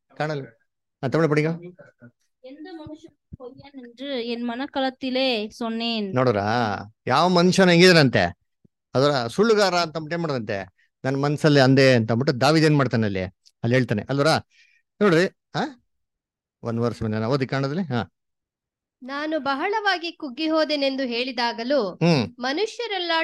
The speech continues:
Speaker 3: ಟೊಳ್ಳೆ ಎಂದು ಭ್ರಾಂತಿಯಿಂದ ಉಸಿರಿದಾಗಲೂ
Speaker 1: ನೋಡ್ರಾ?
Speaker 3: ಭರವಸೆಯುಳ್ಳವನಾಗಿಯೇ ಇದ್ದೆನು."
Speaker 1: ನೋಡ್ರಾ? ಅವನು ಯಾವಾಗ ಅವನು ಬೇಜಾರಾದ್ನೋ ಅವಾಗ ಏನಂತ ಅನ್ಕೊಂಡಂತೆ, "ಅಯ್ಯೋ, ಮನುಷ್ಯರೆಲ್ಲ ಬಿಡ್ರಪ್ಪ, ಏನಂತೆ, ಸುಳ್ಳು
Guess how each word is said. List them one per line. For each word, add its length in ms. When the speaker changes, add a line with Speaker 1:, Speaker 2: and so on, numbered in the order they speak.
Speaker 3:
ಟೊಳ್ಳೆ 500
ಎಂದು 260
ಭ್ರಾಂತಿಯಿಂದ 720
ಉಸಿರಿದಾಗಲೂ 1000
Speaker 1:
ನೋಡ್ರಾ? 580
Speaker 3:
ಭರವಸೆಯುಳ್ಳವನಾಗಿಯೇ 1120
ಇದ್ದೆನು." 640
Speaker 1:
ನೋಡ್ರಾ? 400
ಅವನು 240
ಯಾವಾಗ 400
ಅವನು 460
ಬೇಜಾರಾದ್ನೋ 1000
ಅವಾಗ 200
ಏನಂತ 300
ಅನ್ಕೊಂಡಂತೆ, 440
"ಅಯ್ಯೋ, 200
ಮನುಷ್ಯರೆಲ್ಲ 420
ಬಿಡ್ರಪ್ಪ, 300
ಏನಂತೆ, 480
ಸುಳ್ಳು 680